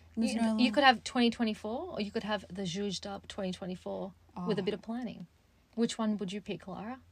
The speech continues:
Speaker 1: Definitely the zhuzh.
Speaker 2: I know, the zhuzhed. <laughs> You know? As the year happens, we want just wow, wow, wow. You know?
Speaker 1: Yes.
Speaker 2: And that's on us. That's on us to do.
Speaker 1: That
Speaker 2: So we
Speaker 1: is.
Speaker 2: have to keep each other accountable.
Speaker 1: That is. 'Cause we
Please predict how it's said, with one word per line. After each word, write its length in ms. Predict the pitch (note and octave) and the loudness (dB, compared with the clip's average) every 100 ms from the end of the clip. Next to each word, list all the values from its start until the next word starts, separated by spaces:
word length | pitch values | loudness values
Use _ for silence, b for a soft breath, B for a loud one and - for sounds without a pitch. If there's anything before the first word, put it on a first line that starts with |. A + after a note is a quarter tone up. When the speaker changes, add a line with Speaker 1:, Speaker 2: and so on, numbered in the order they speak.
| - - F#3 | -20 -20 -18
Speaker 1:
Definitely 500 | F3+ E3+ G#3+ A3 G3+ | -14 -8 -4 -2 -2
the 140 | F3 | -2
zhuzh. 480 | E3+ D#3+ F#3 - F#3 | -2 -2 -4 -4 -6
Speaker 2:
I 100 | G#3 | -4
know, 240 | G3 A3+ - | 0 -2 -2
the 100 | F#3+ | -2
zhuzhed. 560 | F#3 G3+ A3+ G#3+ - - - | -2 0 -2 -4 -10 -14 -20
<laughs> 180 | - - | -20 2
You 140 | B3 A3+ | 8 10
know? 240 | B3+ E4+ - B B B3+ A#3+ | 10 6 0 B B -2 6
As 160 | B3+ | 6
the 100 | D#4 | 8
year 160 | C4 C4 | 6 6
happens, 520 | A3 A3+ G#3 A3 B3 | 6 4 2 2 0
we 180 | G3+ A3 | 2 2
want 340 | G3 G3 E3+ | 4 0 -2
just 340 | F3+ G3+ F3+ - _ - | -4 -4 -4 -10 _ -2
wow, 380 | G3+ F#3 E3+ - - - | 0 2 -2 -10 -16 -2
wow, 360 | G#3 F#3 D#3+ - - G#3 | 0 0 -2 -8 -12 -2
wow. 340 | G3 E3+ F3 - - - - - | 0 -2 -6 -14 -20 -20 -20 -12
You 100 | G3 | -6
know? 100 | A#3 F4 | -6 -4
Speaker 1:
Yes. 360 | - D#3+ G3+ A3 | -2 8 10 12
Speaker 2:
And 100 | B3 | 12
that's 220 | B3+ C4 | 10 8
on 120 | A#3+ | 6
us. 220 | G#3 F3 | 4 0
That's 240 | - G3 - | -2 -2 0
on 120 | G#3+ | -2
us 220 | F3+ F3+ - | -2 -4 -4
to 120 | F#3 | -6
do. 200 | E3 E3 | -4 2
Speaker 1:
That 200 | G3+ G3 F#3 | 6 6 6
Speaker 2:
So 160 | F3+ | 4
we 120 | G#3 | 4
Speaker 1:
is. 80 | G3+ | 4
Speaker 2:
have 220 | F3+ G3 - | 2 0 0
to 260 | F#3+ F#3 - | -2 -2 -8
keep 180 | F#3+ F3+ | -8 -6
each 140 | F3 | -6
other 160 | F3 F3+ | -6 -6
accountable. 340 | - F3 F#3 | -8 -6 -4
Speaker 1:
That 60 | - | -4
is. 340 | E3+ - - - | -6 -6 -8 -2
'Cause 280 | A#3 G#3+ | 2 2
we 440 | F#3 G#3 D4 D#4+ | 0 0 2 2